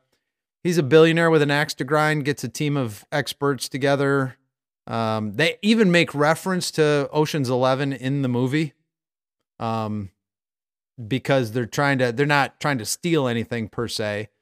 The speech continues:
but, you know, they're, they've got a job to do and they've got different people that have different expertises. So it's kind of along that genre. Uh, but it's egregiously violent.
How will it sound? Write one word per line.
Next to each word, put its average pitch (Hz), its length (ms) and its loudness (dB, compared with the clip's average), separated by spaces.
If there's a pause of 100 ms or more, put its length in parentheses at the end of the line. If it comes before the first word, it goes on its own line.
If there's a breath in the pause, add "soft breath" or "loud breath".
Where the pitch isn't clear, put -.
(380)
but, 113 320 -2
you 123 100 -6
know, 110 140 -4
they're, 110 160 -6 (180)
they've 113 180 -6
got 123 200 0
a 110 60 -4
job 120 380 -2
to 113 60 -4
do 113 360 -2
and 107 380 -4
they've 107 120 -10
got 110 300 -6
different 127 300 -4
people 123 280 -2
that 110 160 -4
have 110 240 -4
different 113 320 -6
expertises. 113 760 -6
So 113 160 -6
it's 107 120 -8
kind 135 180 -6
of 117 80 -4
along 117 300 -2
that 107 220 -6
genre. 113 540 -4 (500)
Uh, 110 280 -4 (260)
but 135 200 0
it's - 420 -4 (720)
egregiously 165 680 4
violent. 139 540 2